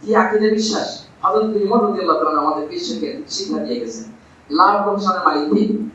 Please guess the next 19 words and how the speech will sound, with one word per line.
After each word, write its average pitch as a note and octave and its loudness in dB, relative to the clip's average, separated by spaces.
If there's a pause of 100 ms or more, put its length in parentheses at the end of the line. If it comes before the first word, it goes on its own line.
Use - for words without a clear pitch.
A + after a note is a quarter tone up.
(160)
আল্লাহ। - -10 (840)
বড় F3+ 6
পাথর A#3 4
মানুষের - 0
লাভ D#3+ 6
লোকসানের E3+ -2
মালিক G#3 0
হতে D#3+ 2
পারে C#3 0
না। - -4
অনেক A3 2
মানুষ G#3+ 2
পাথরের G#3 2
আংটি G3+ -4
পরে - 0 (600)
এবং F#3 2
বলে F3+ 2
যে, F#3+ -2
"এটা F#3+ 0